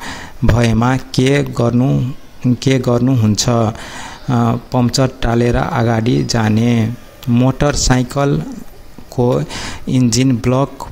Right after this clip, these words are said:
फुट्यो भने तपाईँले के गर्नुहुन्छ? यातायात कार्यालयमा सु-, उम्, पूर्व स्वीकृत लिए-, लिएर फेर्न लगाउने। गाडीको इन्जिन स्टार्ट गर्दा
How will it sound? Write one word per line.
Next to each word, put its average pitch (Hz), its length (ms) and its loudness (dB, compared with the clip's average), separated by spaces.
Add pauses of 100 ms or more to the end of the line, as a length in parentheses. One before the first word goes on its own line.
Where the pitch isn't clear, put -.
फुट्यो 127 400 0
भने 113 320 2
तपाईँले 123 540 0
के 131 200 0
गर्नुहुन्छ? 113 920 2 (580)
यातायात 123 420 2
कार्यालयमा 120 880 2 (120)
सु-, - 280 -6
उम्, 123 420 2
पूर्व 131 320 0
स्वीकृत 127 640 -2 (120)
लिए-, 123 580 2
लिएर 120 540 2 (600)
फेर्न 120 300 2
लगाउने। 117 880 2 (1400)
गाडीको 131 640 0
इन्जिन 127 640 0
स्टार्ट 131 400 -2
गर्दा 120 420 0